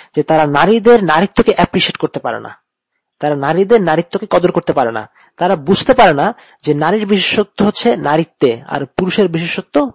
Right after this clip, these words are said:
পুরুষত্বে। নারীকে পুরুষ বানাতে চাইলে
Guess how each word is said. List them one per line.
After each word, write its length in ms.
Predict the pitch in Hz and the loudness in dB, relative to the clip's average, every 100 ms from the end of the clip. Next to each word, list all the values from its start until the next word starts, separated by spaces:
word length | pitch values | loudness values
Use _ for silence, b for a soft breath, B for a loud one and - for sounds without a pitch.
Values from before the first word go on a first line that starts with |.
| - | 0
পুরুষত্বে। 520 | 240 220 170 - 120 - _ _ _ b b b - | 2 2 0 -4 -16 -16 _ _ _ b b b 0
নারীকে 280 | 185 277 269 | 2 2 2
পুরুষ 260 | 240 220 | 2 4
বানাতে 240 | 196 185 175 | 2 0 0
চাইলে 400 | 165 123 165 | 0 0 0